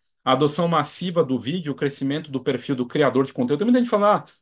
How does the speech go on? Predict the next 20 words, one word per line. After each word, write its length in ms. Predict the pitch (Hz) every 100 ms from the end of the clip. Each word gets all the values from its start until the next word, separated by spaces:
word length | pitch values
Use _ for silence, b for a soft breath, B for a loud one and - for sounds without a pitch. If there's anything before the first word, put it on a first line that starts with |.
| -
fotógrafo 400 | 170 180 190 -
tem 100 | 185
que 120 | 170
virar 180 | 175 170
criador 420 | 180 170 135 156
de 120 | 147
conteúdo." 500 | - 147 139 131 113
Você 80 | 170
vai 100 | 220
no 100 | 233
Threads, 340 | 196 190 202
que 100 | -
virou, 340 | 120 131 151 127
é 80 | 139
um 60 |
muro 180 | 160 165
de 120 | 143
lamentações 580 | 139 135 135 123 135 120
novo 420 | 131 160 170 117
hoje, 380 | 139 156 117